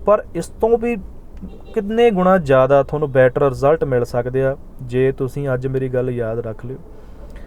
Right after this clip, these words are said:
ਦਸ ਚੀਜ਼ਾਂ ਹਰ ਰੋਜ਼ ਸਵੇਰੇ ਉੱਠ ਕੇ ਕਾਪੀ ਦੇ ਉੱਤੇ ਲਿਖਣੀਆਂ ਨੇ। ਕਾਰਨ,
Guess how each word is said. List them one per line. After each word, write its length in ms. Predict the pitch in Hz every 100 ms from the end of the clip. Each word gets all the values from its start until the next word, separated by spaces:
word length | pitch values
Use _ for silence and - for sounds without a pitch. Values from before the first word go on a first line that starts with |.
| - - - 123
ਦਸ 360 | - 135 135
ਚੀਜ਼ਾਂ 580 | 151 - 127 120 135 143
ਹਰ 380 | 131 127 135 147
ਰੋਜ਼ 320 | 127 127 143
ਸਵੇਰੇ 500 | 139 127 120 120 127
ਉੱਠ 200 | 123 117
ਕੇ 260 | - 127 143 - - - - -
ਕਾਪੀ 460 | 120 120 - 156 151
ਦੇ 80 |
ਉੱਤੇ 280 | 135 123 131
ਲਿਖਣੀਆਂ 480 | 127 110 113 120 120
ਨੇ। 200 | 113 135 - - - - - - - -
ਕਾਰਨ, 600 | 131 123 123 127 135